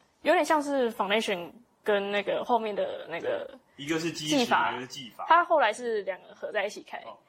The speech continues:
Speaker 2: OK。
Speaker 1: 对，对，对，就是开，开，呃，半年这样子。
Speaker 2: 是，是，是。
Speaker 1: 然后就是，呃，就是中间都是一直在讲说，呃，要到底要怎么样定义一些东西，然后让我们可以用这些定义的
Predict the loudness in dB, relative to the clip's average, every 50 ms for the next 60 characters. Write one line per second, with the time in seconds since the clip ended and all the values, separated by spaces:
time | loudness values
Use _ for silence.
0 | _ -20 -16 -6 -2 0 2 2 4 2 2 2 0 -2 -4 -2 0 0 0 0
1 | -4 -10 -20 -20 _ _ _ _ _ -18 -8 0 2 4 4 4 2 -2 -6 -4
2 | -2 0 0 0 0 0 0 0 0 -2 -6 -10 -10 -10 -10 -10 -14 -20 -20 -20
3 | -20 -20 -20 -20 -20 -20 -20 _ _ _ -20 -8 0 6 8 8 8 8 6 0
4 | -4 -4 -2 -2 0 0 0 -2 -2 -2 0 2 2 2 0 -4 -8 -16 -16 -10
5 | -6 -4 -4 -2 0 0 2 2 2 4 2 2 0 0 -2 -4 -4 -4 0 0
6 | 2 2 0 -2 -6 -8 -8 -8 -8 -6 -6 -8 -10 -12 -14 -16 -10 _ -2 0
7 | 0 0 0 -2 -2 -4 -6 -8 -10 _ _ _ _ _ _ _ _ _ _ _
8 | _ _ _ _ _ 0 2 4 6 6 6 6 4 2 2 2 -4 -8 -6 -6
9 | -8 -8 -12 -14 -18 _ _ _ _ _ _ _ _ _ _ _ _ _ _ -4
10 | -2 0 0 0 0 0 2 2 2 2 2 0 -2 -4 -8 -10 -10 -10 -10 -6
11 | -2 2 4 6 6 6 4 4 2 -2 -4 -2 -2 0 0 -2 -4 -4 -4 -4
12 | -4 -2 -2 -2 0 0 -2 -2 -2 -4 -4 -2 -2 -2 -2 -2 -4